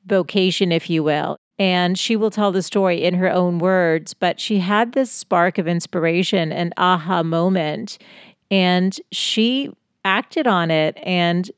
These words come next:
not only is it her career now, but it's truly a calling and a mission for her, which I think is really beautiful. And I think something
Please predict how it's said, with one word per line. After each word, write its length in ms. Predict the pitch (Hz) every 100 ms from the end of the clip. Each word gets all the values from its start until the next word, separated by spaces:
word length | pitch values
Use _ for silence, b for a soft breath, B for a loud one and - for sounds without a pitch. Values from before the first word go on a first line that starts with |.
| -
not 300 | 196 214 247
only 480 | 269 269 262 -
is 180 | 214 190
it 160 | 214 202
her 540 | 185 202 185 180 190 b b b b b _ _ _
career 480 | - 190 185 247 302
now, 360 | 208 165 160 165
but 200 | 190 185
it's 180 | 185
truly 360 | - - 277 277
a 60 | 190
calling 540 | - 196 196 202 202
and 140 | 196
a 40 | 175
mission 460 | 170 196 - 196
for 160 | 170 165
her, 220 | 156 160
which 180 | 151 165
I 80 | 196
think 220 | 214 208
is 180 | 190 170
really 260 | 214 208
beautiful. 640 | 202 180 185 196 - 175 165
And 120 | 165
I 80 | 165
think 280 | - 185 -
something 600 | - 185 - 185 180